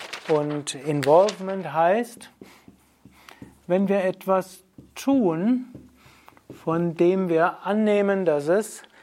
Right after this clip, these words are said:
sinnvoll ist, wenn wir dort mit Herz dabei sind und wenn wir irgendwie das Gefühl haben, es, äh,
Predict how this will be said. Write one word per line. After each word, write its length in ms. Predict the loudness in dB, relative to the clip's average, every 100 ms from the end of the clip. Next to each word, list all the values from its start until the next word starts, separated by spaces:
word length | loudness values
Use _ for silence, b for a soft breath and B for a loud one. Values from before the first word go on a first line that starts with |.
| b
sinnvoll 800 | _ -20 0 2 2 0 4 4
ist, 480 | 4 0 -2 -6 -20 b b _
wenn 120 | -2
wir 100 | 2
dort 200 | 2 2
mit 140 | -2 -6
Herz 540 | 0 2 2 -2 -4
dabei 520 | 0 2 2 4 4
sind 520 | 2 0 0 -4 -10 B B B B
und 420 | -6 -4 -4 0
wenn 160 | 0 4
wir 100 | 4
irgendwie 340 | 4 2 2
das 220 | 0 -2 -4
Gefühl 480 | -12 -2 4 4
haben, 560 | 6 4 2 -2 -10 -12 -10
es, 520 | -6 -6 -8 -16 -14
äh, 320 | -10 -6 -4